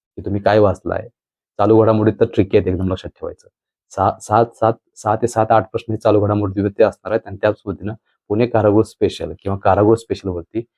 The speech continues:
एक तीन, चार, पाच प्रश्न शंभर टक्के ठरलेले आहेत. म्हणजे इथं जरी निकाल पंधरा पैकी सात आठ जरी प्रश्न आले आपल्यातले, तर लक्षात ठेवायचं निकाल आपण मारलेला असणार आहे. So अतिशय महत्त्वाचं पुणे कारागृह स्पेशल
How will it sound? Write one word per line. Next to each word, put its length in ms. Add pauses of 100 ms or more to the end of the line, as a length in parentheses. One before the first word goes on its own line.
(280)
एक 180
तीन, 360
चार, 240
पाच 280
प्रश्न 220
शंभर 280
टक्के 180
ठरलेले 240
आहेत. 220
म्हणजे 340 (140)
इथं 200
जरी 200
निकाल 300
पंधरा 360
पैकी 420 (420)
सात 240
आठ 60
जरी 160
प्रश्न 300
आले 160
आपल्यातले, 420
तर 300
लक्षात 220
ठेवायचं 400
निकाल 240
आपण 200
मारलेला 340
असणार 280
आहे. 100 (500)
So 120
अतिशय 260
महत्त्वाचं 540 (360)
पुणे 180
कारागृह 320
स्पेशल 460